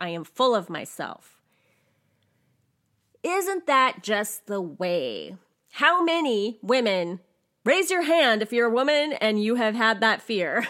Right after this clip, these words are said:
<laughs> How many women feel like that? Maybe all of us have felt like that at some point. And I actually think that that is ancient, ancestral, goes far, far, far, far back. Uh,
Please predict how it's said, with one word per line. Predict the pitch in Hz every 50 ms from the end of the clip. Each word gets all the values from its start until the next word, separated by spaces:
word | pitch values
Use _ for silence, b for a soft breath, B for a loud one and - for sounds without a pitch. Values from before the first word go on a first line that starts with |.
| - 277
<laughs> | 254 -
How | - 320 294 294 - 349 311
many | 339 320 311 311 294
women | 285 277 269 269 254 254 240
feel | - 254 254 254 240
like | 226 202 185 180 -
that? | - 170 160 143 -
Maybe | 233 262 330 403 466 453 320 -
all | - 196 190 202 196
of | 196 185 175
us | 180 165 147 180 - -
have | 214 185 180 -
felt | - 185 175 - -
like | 180 180 175 -
that | - 156 156 147 - B B B B B B B B
at | - 202 - -
some | - - 208 196 196 196 196
point. | - 202 185 185 196 214 220 - -
And | - 214 214
I | 214 214 - -
actually | 247 285 277 - - - 277 285 254 240
think | - - 196 202 196 208 208 -
that | 190 175 -
that | - 175 180 180 160 - -
is | 165 175 170 170 170 170 170 160 170 - - b b b b b b b b b b b b b _ _ -
ancient, | 196 208 208 202 208 208 - - 156 - - - - - - - -
ancestral, | 208 208 208 208 202 - - 208 196 190 - - - - 180 175 170 160 165 160 160 165
goes | - 185 180 180 175 - -
far, | - - 262 262 262
far, | 262 - 226 214 208
far, | 208 196 185 180
far | 180 185 170 165 160
back. | - - 175 165 160 156 151 - _ - _ b b b b b b b b b b b b b b -
Uh, | 190 190 190 185 180 170